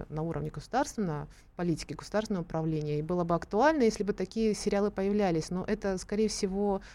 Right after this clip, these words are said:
несколько иной продукт и другой сегмент рынка. Если говорить про семью, обратите внимание на другой наш продукт, тоже мультипликационный, который стал популярен в з-, в западных странах. Это «Маша и медведь».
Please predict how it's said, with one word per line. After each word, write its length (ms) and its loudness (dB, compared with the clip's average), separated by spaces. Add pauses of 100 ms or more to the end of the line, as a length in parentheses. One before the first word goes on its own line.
(120)
несколько 320 0
иной 440 2
продукт 540 -2
и 200 2
другой 280 2
сегмент 460 0
рынка. 440 2 (480)
Если 280 6
говорить 240 6
про 100 2
семью, 560 2
обратите 420 -2
внимание 320 2
на 120 0
другой 320 4
наш 240 0
продукт, 640 -2 (240)
тоже 240 0
мультипликационный, 800 -2
который 320 0
стал 180 -2
популярен 560 -2
в 40 -2
з-, 240 -10 (200)
в 140 -8
западных 360 -2
странах. 440 -2
Это 180 -6
«Маша 280 0
и 20 2
медведь». 480 -2